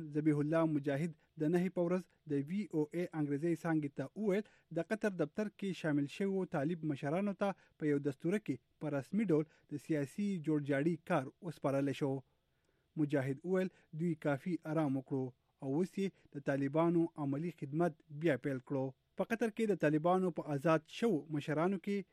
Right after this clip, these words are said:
د طالبانو د وخت داخله وزیر مولا خیر الله خیرخوا، د طالبانو د بلخ او لغمان ولایتونو والی یا ګورنر مولا نور الله نوري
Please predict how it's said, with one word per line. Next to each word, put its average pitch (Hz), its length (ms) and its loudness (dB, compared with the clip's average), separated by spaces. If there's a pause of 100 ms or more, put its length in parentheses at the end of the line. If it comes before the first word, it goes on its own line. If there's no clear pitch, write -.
(100)
د 151 100 -6
طالبانو 170 640 4
د 147 120 -4
وخت 156 320 -2 (220)
داخله 147 400 0
وزیر 147 360 0 (480)
مولا 175 340 2 (400)
خیر 190 160 0
الله 180 480 2
خیرخوا، 165 480 0 (440)
د 165 40 -6
طالبانو 175 600 4
د 147 100 -2
بلخ 156 320 -2 (140)
او 156 100 2
لغمان 156 500 2
ولایتونو 147 540 0
والی 151 580 0
یا 151 120 -2
ګورنر 139 460 0 (420)
مولا 190 380 4 (380)
نور 170 200 4
الله 165 540 6
نوري 151 400 2